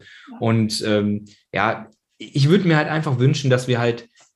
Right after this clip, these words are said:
besser mit diesen Leuten umgehen, also mit, besonders mit den jungen, neuen Leuten, aber auf der anderen Art auch ein bisschen was erwarten. Also das ist halt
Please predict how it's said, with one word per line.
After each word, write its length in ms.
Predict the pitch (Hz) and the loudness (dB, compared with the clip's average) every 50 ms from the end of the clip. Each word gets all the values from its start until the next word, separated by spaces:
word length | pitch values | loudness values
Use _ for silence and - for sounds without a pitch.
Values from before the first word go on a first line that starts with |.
| _ - | _ -14
besser 440 | 127 127 135 131 147 160 - 170 143 | -14 -6 -2 0 0 0 2 2 4
mit 200 | 131 131 127 123 | 4 4 4 4
diesen 160 | 127 127 127 | 2 2 4
Leuten 280 | 120 120 120 117 120 110 | 4 4 2 2 0 -4
umgehen, 640 | 117 143 170 185 180 180 180 180 185 185 185 180 - | -4 -2 0 0 2 2 2 2 2 0 -2 -4 -6
also 120 | 123 120 | -4 -2
mit, 160 | 123 120 120 117 | -2 -2 -2 -2
besonders 260 | 117 127 139 139 127 | -2 0 0 0 0
mit 120 | 113 107 | -2 -2
den 120 | 120 120 123 | -2 0 0
jungen, 440 | 139 156 160 160 156 160 160 131 | 0 2 2 0 0 -2 -2 -4
neuen 320 | 123 123 135 147 160 160 151 | -4 -4 -4 -4 -4 -4 -2
Leuten, 600 | 139 139 143 143 147 147 - 139 143 139 135 - _ _ _ _ _ _ | -2 -2 -2 -2 -2 -4 -4 -6 -6 -6 -8 -12 _ _ _ _ _ _
aber 280 | - 123 139 160 160 - | -2 0 2 2 2 2
auf 120 | 131 131 | 2 0
der 120 | - - - | 0 -2 -2
anderen 240 | 139 156 151 143 | -2 -2 -2 -4
Art 300 | - - 127 143 139 - | -2 -2 0 0 0 0
auch 160 | - 135 123 127 | 0 2 2 2
ein 120 | 127 127 | 2 2
bisschen 360 | 135 160 160 - 185 160 139 | 0 -2 -2 -2 -2 -2 0
was 180 | 135 135 131 - | 0 -2 -2 -2
erwarten. 640 | - 127 113 117 117 120 131 131 - 101 98 92 | -4 -4 0 0 2 0 0 -2 -4 -8 -10 -8
Also 420 | - 113 110 117 113 110 - - - _ _ _ _ _ _ - | -6 -6 -4 -2 -2 -2 -2 -6 -12 _ _ _ _ _ _ -2
das 220 | 233 226 - - | 0 0 0 -2
ist 140 | 156 135 131 | -4 -2 0
halt 300 | 120 110 - - - - | 0 -2 -2 -6 -14 -20